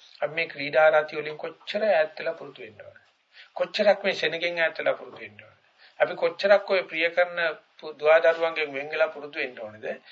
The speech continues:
ඒගොල්ලෝ හිතන්නේ අපි ඒගොල්ලන්ට විරුද්ධව යුද ප්‍රකාශ කරලායි කියලා. නෑ, මේක අවිරුද්ධ ප්‍රතිපදාවක්.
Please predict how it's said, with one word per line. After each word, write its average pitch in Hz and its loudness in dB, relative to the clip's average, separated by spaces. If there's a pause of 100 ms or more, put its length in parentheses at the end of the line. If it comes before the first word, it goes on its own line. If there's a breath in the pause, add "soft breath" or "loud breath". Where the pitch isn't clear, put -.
(200 loud breath)
ඒගොල්ලෝ 226 -4
හිතන්නේ 220 -2
අපි 196 -4
ඒගොල්ලන්ට 190 0
විරුද්ධව 180 -8
යුද 175 -6
ප්‍රකාශ 135 -4
කරලායි 65 -14
කියලා. - -20 (1200)
නෑ, 277 2
මේක 240 -2
අවිරුද්ධ 254 2
ප්‍රතිපදාවක්. - -8